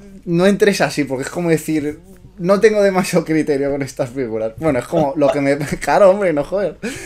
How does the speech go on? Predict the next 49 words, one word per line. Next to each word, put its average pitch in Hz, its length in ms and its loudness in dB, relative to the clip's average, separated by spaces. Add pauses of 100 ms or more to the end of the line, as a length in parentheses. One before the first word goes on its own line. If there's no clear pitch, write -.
(120)
Bueno, 214 140 4
a 185 40 4
mí 175 60 4
me - 60 0
pasa 226 240 2
lo 185 100 4
mismo 170 240 0
con 151 140 2
los 127 180 -4
enanos. 113 460 -8
Con, 143 200 -6
y 147 80 -2
a 123 120 0
Chusa 175 320 -4
creo 175 160 0
que 165 80 -2
también. 120 500 -4
A 117 120 -10
Chusa - 340 -6
comentó 147 420 -2
que 160 80 -4
le 143 100 0
gustaban 135 640 -4
todos 147 240 -4
los 139 220 -4
enanos. 120 380 -8
A 120 100 -6
mí 143 160 -2
la 139 100 0
verdad 131 240 -2
es - 60 -16
que 127 320 -8
<laughs> - 60 -16
también. 110 520 -10 (800)
Somos, 185 380 4
no 165 520 -4
tenemos 175 320 -2
criterio 143 560 0
en 135 120 -4
algunas, 123 720 -6 (120)
en 131 140 -6
alguna, 123 1000 -4
en 135 140 -4
u-, 165 120 -4
en 147 100 -4
algunos 156 380 -4
tipos 151 320 0
de 131 100 0
miniaturas. 113 720 -6